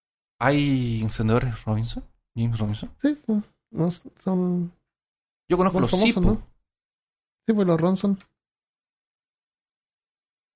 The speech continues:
Speaker 2: Ronson es una marca de encendedores súper famosa.
Speaker 1: ¿En serio?
Speaker 2: Sí, busca Ronson Lighter.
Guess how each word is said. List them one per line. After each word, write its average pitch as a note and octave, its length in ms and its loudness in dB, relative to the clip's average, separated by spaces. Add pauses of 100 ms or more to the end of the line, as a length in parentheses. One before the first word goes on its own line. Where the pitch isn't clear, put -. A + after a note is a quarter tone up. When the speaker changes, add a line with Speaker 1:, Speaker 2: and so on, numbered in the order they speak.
(800)
Speaker 2:
Ronson G3 400 2
es G3 60 6
una F#3 180 4
marca F#3 460 4
de F3 100 6
encendedores E3+ 580 2
súper E3+ 260 -2
famosa. C#3+ 480 -4 (120)
Speaker 1:
¿En G3 160 0
serio? A#2 640 -4 (800)
Speaker 2:
Sí, D3 180 -2
busca E3 300 -2
Ronson D#3+ 480 0
Lighter. D3 400 0